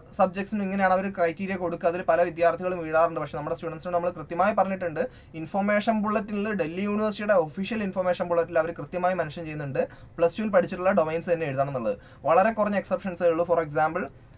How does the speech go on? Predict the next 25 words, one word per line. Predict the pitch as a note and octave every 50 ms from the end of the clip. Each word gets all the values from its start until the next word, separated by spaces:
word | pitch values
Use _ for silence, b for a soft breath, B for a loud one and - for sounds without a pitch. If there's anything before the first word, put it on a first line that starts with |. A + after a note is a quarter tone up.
| b b -
ആഹ്, | B2+ B2+ B2+ B2 B2 B2 A#2+ A#2 - - -
മാസ് | D#3+ E3 D#3+ - E3+
മീഡിയ, | D#3+ C#3+ C3 A#2 - - - -
മാസ് | C3+ D3 D#3+ D3+ F3
മീഡിയയ്ക്കായിട്ട് | F3 F3+ F3+ F#3+ F#3 F#3+ F#3 F3 F3 F3
അവര് | E3 E3+ F#3+
ജനറൽ | F#3+ F3+ E3+ E3 E3+ F3 E3+
ടെസ്റ്റ് | F3+ E3+ - F3+
ഇംഗ്ലീഷ് | E3 D#3 D#3+ D#3+ D3+ E3+
ആണ് | D3 E3
പൊതുവെ | E3 C#3+ C3+ C#3+ D3+ - - - - - -
ആവശ്യപ്പെടാറ്. | C#3 C#3+ C#3 - C#3 C3 A#2+ G#2+ F#2 E2+ D#2 - - - - - - - - - - - - - - - - - - - - - - -
പക്ഷേ | C#3 C#3+ - G#3+ A3+ D4 - B B B B B B
ബാക്കി | C#3 D3 E3 F3 - A#3+
വരുന്ന | A3 G#3 G#3 G#3+
ഒരുവിധം | G#3 G3+ G#3 G#3 G#3
എല്ലാ | F#3+ F3+ F3+ G#3 A#3 A#3+ B3+
കോഴ്സിനും | A#3 G#3+ F#3+ F3+ F3 E3 D#3+ D#3+ F3 A#3 A#3 -
നമ്മുടെ, | C#3 C#3+ C#3+ D#3 E3+ A3 D#4+ - - - - - - -
ആഹ്, | C3+ C3 B2 B2 A#2+
പ്ലസ് | A#2 - E3+ E3+ E3+ -
ടുവിൽ | G#3+ G#3
പഠിച്ചിട്ടുള്ള | G3+ F#3+ F3 D#3+ - F#3+ F#3 F#3+
മൂന്ന് | G3 F3+ E3 F3 F#3+ G3
ഡൊമെയ്ൻസ് | F3 E3 D#3 D#3 D#3+ E3 E3+ F3 -